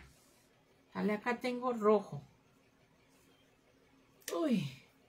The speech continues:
Ahí está. Y vamos a poner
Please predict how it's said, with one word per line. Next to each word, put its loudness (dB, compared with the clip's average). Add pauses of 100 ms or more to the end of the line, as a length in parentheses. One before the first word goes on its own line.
(2000)
Ahí 0
está. -6 (1800)
Y -4
vamos 0
a 2
poner 4